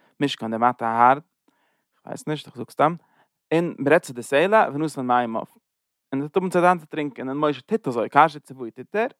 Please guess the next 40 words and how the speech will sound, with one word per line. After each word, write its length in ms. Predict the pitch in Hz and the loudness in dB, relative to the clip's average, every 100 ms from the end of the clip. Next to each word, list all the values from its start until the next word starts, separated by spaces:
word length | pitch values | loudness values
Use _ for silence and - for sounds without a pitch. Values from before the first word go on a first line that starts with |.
| - | 0
און 100 | 160 | 0
ער 60 | |
נעמט 200 | 143 151 | 2 0
צוזאמען 180 | - 139 | -4 -6
דער 100 | 123 | -2
עולם 260 | 139 127 110 | -2 -4 -10
אויף, 200 | 101 - | -16 -6
נאר 180 | 113 107 | -6 -6
סלע, 380 | 117 123 175 196 175 | -4 0 0 -2 2
ויאמר 300 | 143 208 202 | 4 4 2
להם 160 | 175 156 | 0 -2
שמעון 300 | 185 175 160 | -6 -2 0
אמור, 400 | 120 139 175 143 | 0 0 0 0
ומן 160 | 147 | 2
הסלע 360 | 143 - 143 131 | 0 0 2 2
הזה 180 | 123 123 | 2 -2
נוציא 300 | 123 - 117 | -6 -10 -18
לכם 240 | - - | -12 2
מים, 280 | 156 190 196 _ _ _ - | 2 2 -4 _ _ _ -4
און 100 | 160 | -2
ער 60 | 123 | 0
הייבט 220 | 139 131 | 0 -2
אויף 100 | 127 | -8
זיין 120 | 113 123 | -6 0
האנט, 240 | 147 135 | 0 0
און 80 | 120 | -12
ער 60 | |
שלוקט 340 | - 135 127 - | -10 -10 -10 -8
די 40 | |
סלע, 300 | - 214 190 | 2 4 4
עס 120 | 135 | 0
קומט 220 | - 127 - | -6 -6 4
מים, 320 | 160 170 147 | 4 4 0
ווי 200 | 127 139 | -6 -2
טייסט 280 | 139 135 - | 0 -2 -2
דו, 80 | 120 | -4
איי 160 | 117 | -4
דו. 120 | 107 110 _ _ _ | -6 -12 _ _ _
איז 140 | - 123 | -10 -2
ביז 320 | 247 247 | -2 -2